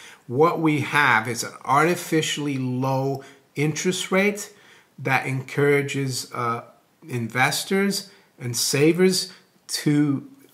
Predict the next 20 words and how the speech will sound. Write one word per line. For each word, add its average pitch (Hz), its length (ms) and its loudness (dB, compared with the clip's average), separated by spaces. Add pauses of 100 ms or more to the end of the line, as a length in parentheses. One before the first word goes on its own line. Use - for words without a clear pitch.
(140)
put 160 200 6
their 143 160 0
money 131 380 -2
into 120 220 -8
property. 101 720 -4 (560)
And 120 220 -4
that 156 260 2
crowds 147 480 4
out 143 380 4
the 123 100 -6
younger 139 360 -4
people 160 380 -4
or 127 180 -2
the 120 120 -8
people 139 540 -4
on 117 240 -4
lower 135 300 -2
incomes. 156 680 -6 (280)
And 135 140 -4
it, 151 320 -6